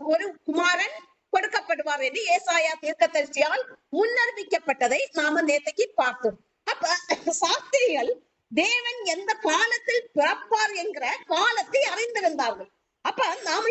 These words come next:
எல்லாவற்றுக்கும் ஒரு காலத்தை அறிந்திருக்க வேண்டும். இப்ப காலையில சூரியன் எங்கே உதிக்கிறது? கிழக்கே உதிக்கிறது, மேற்கே மறைகிறது. இப்போது நமக்கு கடிகாரங்கள் இருப்பதனால நாம என்ன பண்ணுகிறோம்? காலையில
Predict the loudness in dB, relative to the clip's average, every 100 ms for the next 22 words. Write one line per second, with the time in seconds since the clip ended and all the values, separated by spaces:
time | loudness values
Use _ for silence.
0 | 2 2 2 0 -2 -4 -4 0 2 2
1 | 0 -4 -2 2 0 0 0 2 0 -2
2 | -6 -4 -2 0 -2 -6 _ _ _ 0
3 | 0 0 0 0 0 -2 -4 -8 0 2
4 | 2 2 0 -2 -12 _ _ -6 0 2
5 | 2 0 -4 -8 -2 -2 -2 -2 -2 0
6 | -2 -2 -8 -6 0 2 0 -6 -12 _
7 | _ -2 -2 -2 -2 -2 0 -2 -2 -2
8 | -4 -8 -14 -2 2 2 0 -6 -2 -2
9 | -2 _ _ _ -2 0 -4 -2 -2 -2
10 | -6 -8 -2 0 0 -4 -4 -2 -2 -8
11 | _ _ -2 0 2 0 -2 -4 -2 -2
12 | 0 0 0 -10 _ -4 2 2 2 0